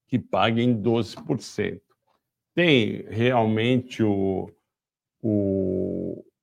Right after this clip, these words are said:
realmente Petrobras tá pagando isso, Vale tá pagando perto disso, tem empresa,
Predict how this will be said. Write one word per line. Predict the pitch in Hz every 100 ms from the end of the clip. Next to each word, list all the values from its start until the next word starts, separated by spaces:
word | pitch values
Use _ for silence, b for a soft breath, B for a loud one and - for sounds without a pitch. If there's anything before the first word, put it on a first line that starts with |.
| _
realmente | - 104 117 113 107 107 104 - 110 - _ _ _
Petrobras | - 101 - 104 95 110 107 107 - -
tá | -
pagando | 92 92 95 98 110 131 135
isso, | 117 104 104 - 104
Vale | 87 104 104 101 92 90 _ _ _
tá | 101
pagando | 92 98 101 104 104
perto | 101 101 101 _ 123
disso, | 107 113 - _ _
tem | 139 147
empresa, | 156 123 104 87 78 -